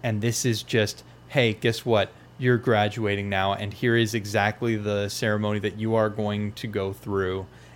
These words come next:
and you have no space for expression." Like, imagine a graduation where they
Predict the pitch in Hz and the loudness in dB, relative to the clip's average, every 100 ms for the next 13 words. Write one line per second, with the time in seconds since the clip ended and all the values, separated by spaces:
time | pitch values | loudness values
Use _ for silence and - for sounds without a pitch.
0 | - 113 98 92 95 92 - 117 104 98 | -4 0 0 -2 -6 -12 -6 -4 -2 -2
1 | 104 101 - 110 98 - 98 - 98 95 | -2 -4 -2 -4 -4 -4 -6 -4 -6 -6
2 | - 104 - - - 120 110 120 120 127 | -10 -14 -16 -20 -4 -2 0 2 0 0
3 | 139 110 123 117 110 107 107 107 113 101 | -4 -2 0 0 0 -2 -2 -4 -6 -4
4 | 101 98 98 - - - 117 107 104 104 | -2 0 -2 -6 -20 -8 -2 0 0 -2